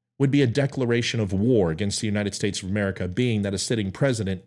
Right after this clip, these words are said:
is inside the area that they're trying to bomb. Folks, it didn't happen. I don't defend Russia. I don't like Russia. I worked against their theater for a long time. What I do know is a B S story, and it smells like a lie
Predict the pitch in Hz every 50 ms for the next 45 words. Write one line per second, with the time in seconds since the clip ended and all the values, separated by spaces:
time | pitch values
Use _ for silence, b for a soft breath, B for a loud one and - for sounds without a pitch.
0 | _ 170 175 156 127 110 98 95 - - - 147 156 147 139 135 - - - 147
1 | 135 104 101 104 98 110 - 127 135 127 113 101 95 87 98 87 120 104 98 -
2 | - 107 101 95 90 87 - 78 80 113 110 107 92 80 76 - - b b b
3 | _ _ _ _ _ _ - - 127 123 120 - - - _ _ _ _ _ _
4 | _ _ _ _ - 135 117 120 92 85 85 95 87 85 - 98 101 104 117 -
5 | - 147 165 156 127 - 104 - - 117 104 98 104 104 104 101 - - 113 113
6 | - - 147 135 117 95 104 110 104 - 113 113 113 110 - - 120 120 - -
7 | 117 117 131 131 117 120 104 123 120 117 - - 113 107 101 - 123 120 117 117
8 | 120 117 - 113 104 98 98 110 110 113 110 107 - 113 107 110 113 120 117 B
9 | B B _ _ _ _ 107 113 123 127 127 123 120 113 101 131 151 160 151 127
10 | 107 98 98 101 - - 123 110 98 107 98 98 - 123 127 127 120 113 107 -
11 | - - - - 151 143 117 98 95 95 95 95 - _ _ _ _ _ _ _
12 | - 117 113 107 - - 151 143 135 123 110 117 107 104 104 101 101 104 104 101
13 | 101 98 98 101 107